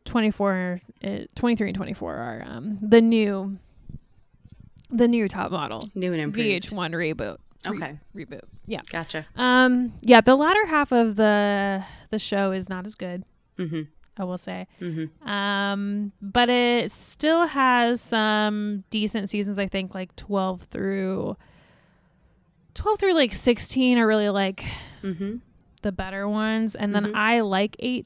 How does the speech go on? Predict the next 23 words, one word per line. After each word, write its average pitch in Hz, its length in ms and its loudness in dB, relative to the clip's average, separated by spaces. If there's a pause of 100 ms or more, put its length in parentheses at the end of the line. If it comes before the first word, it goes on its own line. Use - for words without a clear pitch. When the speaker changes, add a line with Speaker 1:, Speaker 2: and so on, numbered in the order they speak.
Speaker 1:
I 226 80 0
don't 220 160 -4
really 208 180 -2
like 202 200 -2
seventeen. 202 580 -2
I 202 120 0
like 202 220 0
eighteen. 202 680 -2
Speaker 2:
<laughs> 339 60 -10 (560)
Speaker 1:
Um, 208 260 2
Speaker 2:
Yeah. 175 100 4
Speaker 1:
I 247 60 8
would 240 340 10
like 330 300 4
nineteen 226 840 -2 (100)
if 202 220 -4
it 202 60 -4
hadn't 190 280 -6
had 185 160 -8
the 180 80 -8
social 185 300 -6
media. 208 560 -4 (340)
Speaker 2:
Okay. 156 340 -6